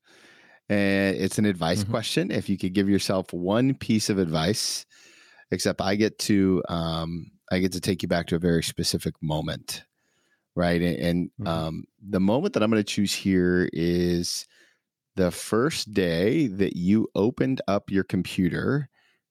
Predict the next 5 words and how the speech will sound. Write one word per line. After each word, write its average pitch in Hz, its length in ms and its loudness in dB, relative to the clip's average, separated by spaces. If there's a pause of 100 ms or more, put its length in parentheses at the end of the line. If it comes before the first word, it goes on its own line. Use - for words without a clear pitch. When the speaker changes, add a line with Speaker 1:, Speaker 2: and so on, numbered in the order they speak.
Speaker 1:
to 190 100 0
start - 440 0
writing 85 720 0
this 78 260 -4
manuscript. 78 920 -8